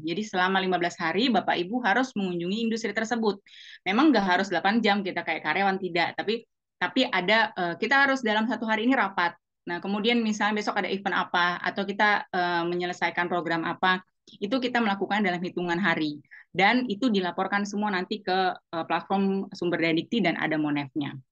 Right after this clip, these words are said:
Dan kemudian di sini kita, Gunami juga berbeda dengan program-program M B K M lainnya.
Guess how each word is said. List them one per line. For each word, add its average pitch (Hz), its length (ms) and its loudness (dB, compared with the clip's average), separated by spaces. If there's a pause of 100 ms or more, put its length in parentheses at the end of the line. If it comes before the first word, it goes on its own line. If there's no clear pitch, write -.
(520)
Dan 202 160 4
kemudian 240 560 6 (360)
di 202 120 4
sini 277 240 8
kita, 302 560 4
Gunami 214 560 4
juga 233 160 4
berbeda 220 480 2
dengan 196 240 -2
program-program 170 880 -2
M 180 80 -2
B 170 80 0
K 165 160 0
M 160 80 0
lainnya. 160 440 2